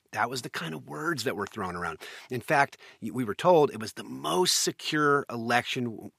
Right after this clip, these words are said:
ever. <laughs> So the no-fly zone was erected,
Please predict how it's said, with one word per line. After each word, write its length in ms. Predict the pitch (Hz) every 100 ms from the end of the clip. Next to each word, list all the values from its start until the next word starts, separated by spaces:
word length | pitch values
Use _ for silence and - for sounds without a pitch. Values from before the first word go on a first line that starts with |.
| -
ever. 360 | 98 82 - -
<laughs> 60 | 104 - - - - - _ 233 - - 240 247 214
So 220 | - 165
the 140 | 139 147
no-fly 560 | 147 165 156 151 139
zone 360 | 135 117 104 98
was 240 | 104 104
erected, 720 | 95 95 92 131 - 139 120